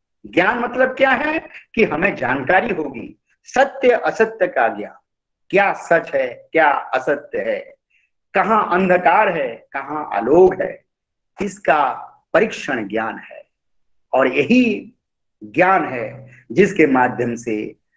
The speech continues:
हम आत्मा से परमात्मा तक गति करते हैं।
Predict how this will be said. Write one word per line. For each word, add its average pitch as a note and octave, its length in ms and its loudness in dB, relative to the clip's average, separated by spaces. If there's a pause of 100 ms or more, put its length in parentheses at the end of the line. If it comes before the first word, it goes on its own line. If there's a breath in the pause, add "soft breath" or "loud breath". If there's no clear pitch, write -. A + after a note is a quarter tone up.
(140)
हम B2+ 400 0
आत्मा D#3 420 2
से C3 140 -4
परमात्मा C#3+ 800 0
तक B2 140 -10
गति G2 340 -10
करते - 340 -20
हैं। - 200 -20